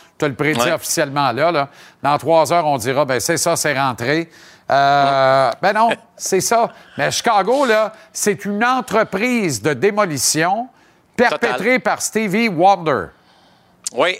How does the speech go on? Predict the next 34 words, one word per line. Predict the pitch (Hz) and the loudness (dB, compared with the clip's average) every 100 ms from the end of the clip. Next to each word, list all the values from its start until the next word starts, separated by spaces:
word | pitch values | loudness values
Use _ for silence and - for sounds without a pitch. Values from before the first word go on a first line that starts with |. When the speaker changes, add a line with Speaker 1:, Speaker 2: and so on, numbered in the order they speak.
| - | -6
Speaker 2:
euh, | 139 135 135 135 131 127 | -4 -2 -2 0 -2 -2
effectivement. | 131 - 151 - 147 123 147 175 185 139 | -2 -2 -2 -2 -2 -2 -2 -2 -4 -4
Donc, | 131 147 - | -4 -4 0
ton | 143 139 | 0 0
Stevie | 127 - 160 170 | -2 -2 0 2
Wonder | 151 139 135 165 | 2 0 -2 0
a | 131 | 0
quand | 127 139 | -2 -2
même | 147 147 - | -2 -4 -4
un | 123 127 117 | -2 -2 -2
nom. | 117 127 - - - - - - | -4 -4 -4 -10 -20 -16 -12 -4
Speaker 1:
Oui. | 160 143 | -2 0
Speaker 2:
Et, | 156 156 135 | -2 -2 -4
euh, | |
c'est | 120 156 151 | -2 -2 -2
le | 123 | -2
directeur | 139 135 - 156 151 120 117 | -2 -4 -2 -2 -2 -2 -2
général, | 135 127 120 139 143 123 | 0 -2 -2 -2 -2 0
euh, | 117 113 110 110 | 0 2 0 0
de | 92 127 | -2 -2
l'équipe, | 123 110 151 147 120 | -2 -2 -4 -4 -4
là, | 123 127 - - - 107 | -4 -4 -10 -18 -8 -4
euh, | 110 107 | -4 -4
Kyle | 139 139 143 | -4 -4 0
Davidson, | 127 120 113 - 143 147 135 | 0 0 0 0 -2 -4 -6
qui, | - 127 131 127 | -4 -2 0 0
euh, | 123 120 | 0 0
lui, | 123 160 175 | -4 -4 -2
là, | 151 156 160 | 0 2 2
euh, | 120 113 | 0 0
c'est | - 131 | -2 -2
une | 156 | -2
chose, | 131 170 185 180 - 120 | 0 0 0 -2 -2 -2
tu | - - - | -4 -14 -20